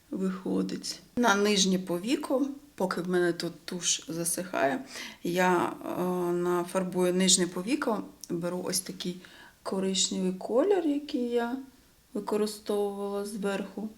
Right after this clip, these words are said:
і наношу на нижнє повіко, роблю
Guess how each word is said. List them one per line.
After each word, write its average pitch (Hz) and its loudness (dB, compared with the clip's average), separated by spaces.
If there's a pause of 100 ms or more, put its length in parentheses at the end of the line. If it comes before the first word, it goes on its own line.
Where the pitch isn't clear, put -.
(440)
і 247 0
наношу 208 -2 (300)
на 214 -4 (120)
нижнє 202 -4
повіко, 285 -2 (1300)
роблю 196 -4